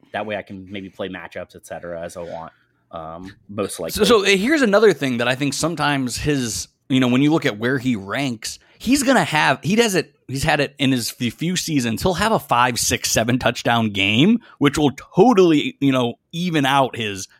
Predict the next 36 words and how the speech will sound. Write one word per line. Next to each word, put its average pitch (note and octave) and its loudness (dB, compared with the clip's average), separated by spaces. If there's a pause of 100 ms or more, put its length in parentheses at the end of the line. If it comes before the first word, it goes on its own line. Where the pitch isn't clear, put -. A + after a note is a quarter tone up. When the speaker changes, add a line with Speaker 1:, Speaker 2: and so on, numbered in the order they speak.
Speaker 2:
zero, A#2+ 0
zero, A#2 -2
zero, G#2+ -4
two D#3 0
touchdown G2+ -6
games. F2+ -6 (440)
Um, A#2 4 (200)
Baker G3+ 6
is D#3 2
kind F3 -2
of D3+ -2
your C3 0
Hollywood D#3 0
Brown D3+ 0
of C#3 -2
quarterbacks, C#3+ 2 (360)
um, C#3 4
because D3 0
he's, D3 -2
he's E3 -4
good E3+ 4
for C#3+ -4
probably E3+ 0 (160)
a C3+ 0
handful D3 -2
amazing C3+ 0
games G#2+ -6
and C#3 -2
then C#3 0
a A2+ 2
dozen A#2 0
horrible F#2+ -4
games. - -20
Not A#3 2
horrible, B2+ 4 (200)
but A2+ 2